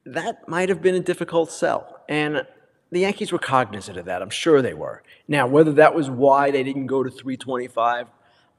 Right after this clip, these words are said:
I don't know. But as I wrote right before I went on vacation, their offer was quite good.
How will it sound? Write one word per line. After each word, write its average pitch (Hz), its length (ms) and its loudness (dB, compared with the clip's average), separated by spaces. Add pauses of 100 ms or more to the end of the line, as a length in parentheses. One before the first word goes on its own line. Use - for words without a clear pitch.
I 160 100 2
don't 143 200 -2
know. 107 300 -8
But 143 120 -2
as 147 160 2
I 208 80 8
wrote 147 640 -2 (140)
right 160 180 0
before 156 300 0
I - 20 0
went 156 200 -2
on 135 120 -6
vacation, 101 560 -14 (720)
their 208 360 2
offer 208 360 -2
was 120 180 -6
quite - 380 -10
good. 135 360 -4